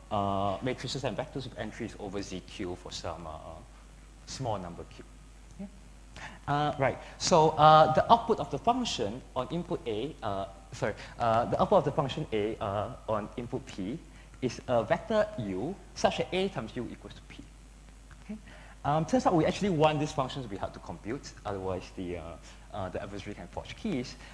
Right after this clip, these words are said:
And in general, uh, you given A and P to find U such that A U equals to P is going to be easy via Gaussian elimination. So the way we make it hard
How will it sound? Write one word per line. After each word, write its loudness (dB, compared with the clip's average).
And -2
in 2
general, 6
uh, 6
you 2
given -2
A 0
and -4
P -4
to -4
find -4
U -2
such -8
that -8
A -6
U -2
equals -10
to -16
P -10
is -10
going -10
to -10
be -8
easy -2
via -2
Gaussian -8
elimination. -8
So 4
the 4
way 6
we 4
make 2
it -2
hard 4